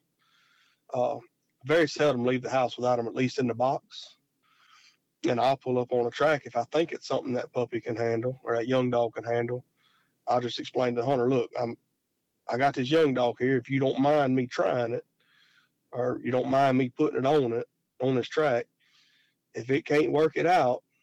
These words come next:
or if I feel like this dog ain't doing what it's supposed to do, I can come back to the truck. I got the A team still on the other side of the box." Yeah, or I can make a phone call. Uh, that's one thing I try to do if I'm gonna haul a puppy.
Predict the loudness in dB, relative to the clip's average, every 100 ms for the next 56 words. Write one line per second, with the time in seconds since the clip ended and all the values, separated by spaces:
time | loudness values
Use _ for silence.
0 | _ -10 -4 0 -2 2 2 2 0 -6
1 | -2 0 2 0 0 0 0 -2 -2 -2
2 | -2 -2 2 2 0 -8 -16 _ _ _
3 | _ _ _ _ -6 -2 -2 0 -2 -4
4 | -4 0 2 0 -4 _ _ _ _ -4
5 | -2 0 -2 -4 -6 -2 -2 0 -2 0
6 | 0 0 2 0 -2 -2 -2 -4 -6 -6
7 | -8 -18 -18 -20 _ _ _ _ _ _
8 | _ _ _ _ _ -8 -4 -4 -8 _
9 | -2 2 2 2 2 0 -2 0 2 2
10 | 0 -4 -4 -10 _ -20 -20 _ _ _
11 | _ -2 0 -2 -6 _ 0 0 -2 0
12 | 0 2 2 4 2 2 2 4 4 0
13 | 0 2 0 -2 -2 -2 0 0 2 2
14 | 2 0 -2 -2 -2 -8 -12